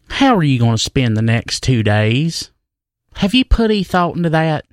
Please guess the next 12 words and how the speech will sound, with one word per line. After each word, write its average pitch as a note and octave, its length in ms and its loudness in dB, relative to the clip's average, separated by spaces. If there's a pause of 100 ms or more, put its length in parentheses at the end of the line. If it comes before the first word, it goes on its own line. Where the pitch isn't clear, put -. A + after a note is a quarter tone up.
(300)
More G3 160 4
importantly, D3 600 0 (640)
how - 160 -4
are A#3 80 0
you G#3 80 0
gonna D3+ 160 0
spend C#3+ 320 0
the A#2+ 60 -2
rest B2+ 260 -2
of - 40 -14
your D3 140 -4
life? C#3+ 560 -6